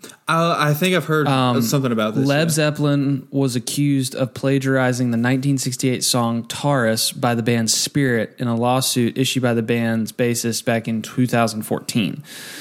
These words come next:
Speaker 2: Um, and it's gotten its, the Stairway to Heaven has become known as, uh, the forbidden riff. Like, you can't play it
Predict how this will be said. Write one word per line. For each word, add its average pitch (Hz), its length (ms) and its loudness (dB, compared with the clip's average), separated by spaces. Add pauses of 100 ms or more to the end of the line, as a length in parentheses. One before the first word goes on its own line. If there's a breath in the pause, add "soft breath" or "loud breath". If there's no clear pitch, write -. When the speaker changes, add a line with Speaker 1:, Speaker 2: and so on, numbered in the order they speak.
(240 loud breath)
Speaker 2:
Um, 120 320 2
and 127 180 2
it's - 300 -2
gotten 143 440 0
its, - 320 -2 (120)
the 123 500 -2
Stairway 156 360 2
to 143 80 4
Heaven 143 180 2
has 131 100 2
become 131 340 -2
known 123 280 0
as, 113 580 0 (320 loud breath)
uh, 113 280 2
the 117 120 -4
forbidden 117 600 0
riff. 104 400 -4
Like, 107 260 -6
you 117 80 -4
can't 117 320 -4
play 107 300 0
it - 220 -4